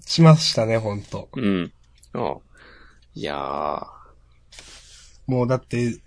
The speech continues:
Speaker 1: やー、ほんとね。もう運命に打ち勝つなんて言ったらさ、もうだって、敵なしじゃないですか、こんなんね。
Speaker 2: うん。
Speaker 1: でもなんかどうせ、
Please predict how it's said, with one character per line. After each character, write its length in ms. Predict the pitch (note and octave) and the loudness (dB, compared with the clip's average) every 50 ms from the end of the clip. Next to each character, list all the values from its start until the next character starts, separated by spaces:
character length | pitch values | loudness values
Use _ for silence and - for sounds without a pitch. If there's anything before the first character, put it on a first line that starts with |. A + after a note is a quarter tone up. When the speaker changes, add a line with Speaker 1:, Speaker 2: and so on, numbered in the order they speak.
| - - - - - - - - | -20 -20 -20 -20 -20 -20 -16 -10
Speaker 1:
や 340 | A2+ A2+ A2+ A2+ G#2+ G#2+ G#2+ | -6 -4 -4 -4 -4 -6 -6
ー、 40 | G#2+ | -6
ほ 100 | B2 B2 | -6 -6
ん 80 | A#2+ | -6
と 100 | A#2 - | -6 -4
ね。 420 | A#2+ C3 D3 D3+ C#3+ B2+ A2 G#2 - - - - - - - - - - - - _ _ _ - - - - - - | -2 0 2 2 2 2 0 -2 -6 -10 -20 -20 -20 -20 -20 -20 -20 -20 -20 -20 _ _ _ -20 -20 -20 -20 -12 -2
も 120 | E3 D3+ C#3+ | 0 2 4
う 40 | F3 | 4
運 240 | C#4 F#4 F#4 D4+ B3 | 4 4 4 4 6
命 120 | F#3+ D#3+ | 6 6
に 100 | C#3+ C3 | 4 4
打 100 | B2+ B2+ | 2 -2
ち 80 | - - | -4 -2
勝 180 | - A#3+ A#3+ | -4 -2 0
つ 40 | F#3 | 2
な 100 | D#3+ A#2+ | 2 2
ん 60 | A#2 A2 | 0 -2
て 80 | G#2 | -6
言 80 | G2+ - | -12 -12
っ 60 | - | -8
た 120 | - A#2+ | -4 -4
ら 100 | A#2 G#2+ | -2 -2
さ、 460 | G#2+ - A#2 A2 G#2 F#2+ F#2 F#2 F2 - - | -4 -4 -4 -2 -2 -2 -2 -4 -6 -10 -10
も 220 | A#2 A2+ A2 G#2+ | -8 -8 -6 -6
う 20 | G#2 | -6
だ 80 | G#2+ G#2+ | -6 -6
っ 40 | |
て、 340 | - - - - G2+ F#2+ F2 - - - - - | -8 -10 -20 -16 -14 -14 -14 -16 -20 -20 -14 -2
敵 200 | - E3 D#3+ G#3+ | 0 0 2 4
な 120 | C4 E4 E4 | 2 2 2
し 60 | - | 2
じ 80 | G3+ C#3+ | 2 4
ゃ 40 | |
な 60 | A#2 A2 | 4 2
い 20 | |
で 40 | G#2 - | 2 -2
す 80 | - | -6
か、 100 | - G2 | -10 -10
こ 160 | F#2+ - G#2+ | -8 -6 -6
ん 140 | G#2+ G2+ G2+ | -6 -4 -4
な 160 | G2 F#2+ F#2 | -4 -4 -4
ん 140 | F2 F2+ G2 | -4 -4 -2
ね。 260 | A#2+ C3+ A#2+ F#2 - - - | 0 0 0 0 -2 -6 -6
Speaker 2:
う 100 | - A#2+ | -2 0
ん。 280 | G#2+ G#2 G2 F#2 F2 E2+ - - - - - - - - - - - - - - - - | 2 4 4 2 0 -4 -8 -16 -20 -20 -20 -20 -20 -20 -20 -20 -20 -20 -20 -18 -4 -2
Speaker 1:
で 80 | A3 | 2
も 120 | A3 F#3+ F3+ | 2 4 4
な 120 | F3+ F3+ | 4 2
ん 60 | F3+ D#3+ | 2 2
か 100 | D3 C3 | 0 0
ど 120 | C#3+ C#3+ | 0 0
う 40 | C#3 | 0
せ、 360 | - - D3+ C#3+ C#3 C#3+ - | 0 2 2 2 2 0 -2